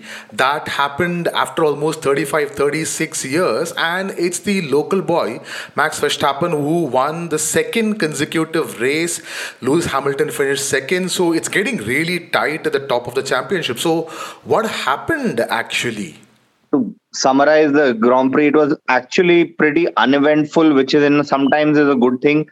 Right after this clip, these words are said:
Speaker 2: Uh, Verstappen was pole in qualifying. He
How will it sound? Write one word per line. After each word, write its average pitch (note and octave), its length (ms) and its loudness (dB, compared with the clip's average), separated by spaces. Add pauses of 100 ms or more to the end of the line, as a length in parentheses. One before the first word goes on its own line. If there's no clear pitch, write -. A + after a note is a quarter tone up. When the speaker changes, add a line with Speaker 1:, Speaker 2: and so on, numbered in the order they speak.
(420)
Speaker 2:
Uh, A#2 180 4
Verstappen B2+ 640 2
was C3 160 2
pole C#3 340 4
in C3+ 160 4
qualifying. C#3 840 4
He B2 400 4